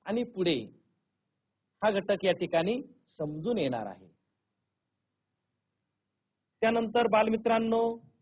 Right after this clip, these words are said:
आपण पुढच्या चित्राकडे येऊया.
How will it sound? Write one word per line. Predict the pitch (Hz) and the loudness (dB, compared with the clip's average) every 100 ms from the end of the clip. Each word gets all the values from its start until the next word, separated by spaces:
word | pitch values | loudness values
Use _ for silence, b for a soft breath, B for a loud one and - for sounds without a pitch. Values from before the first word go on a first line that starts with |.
| _ _ _ _ _ _ _ _ _ _ _ _ _ | _ _ _ _ _ _ _ _ _ _ _ _ _
आपण | 175 202 233 | -2 2 0
पुढच्या | 233 196 175 - 202 | -2 -6 -6 2 2
चित्राकडे | 202 175 151 139 135 | 2 -4 -4 -4 -6
येऊया. | 123 104 92 | -12 -12 -18